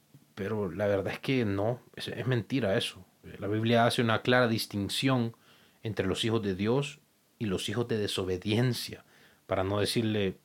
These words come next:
los hijos del diablo, que también habla así la Biblia. Eh,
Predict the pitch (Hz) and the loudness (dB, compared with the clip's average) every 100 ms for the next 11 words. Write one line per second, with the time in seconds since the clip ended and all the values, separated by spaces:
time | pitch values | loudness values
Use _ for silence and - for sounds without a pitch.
0 | _ - 92 - 110 98 92 92 123 143 | _ -8 -4 0 0 0 0 4 4 6
1 | 107 98 95 - 90 98 104 107 104 98 | 4 0 -4 -6 -2 0 0 2 2 0
2 | - 104 - 120 113 - - - - _ | -8 -12 -4 -2 -2 -6 -18 -20 -20 _
3 | - 90 110 98 107 - _ _ _ _ | -8 -2 2 2 -2 -8 _ _ _ _
4 | _ _ _ _ _ - - - 117 95 | _ _ _ _ _ -20 -18 -6 -2 0
5 | 90 | -2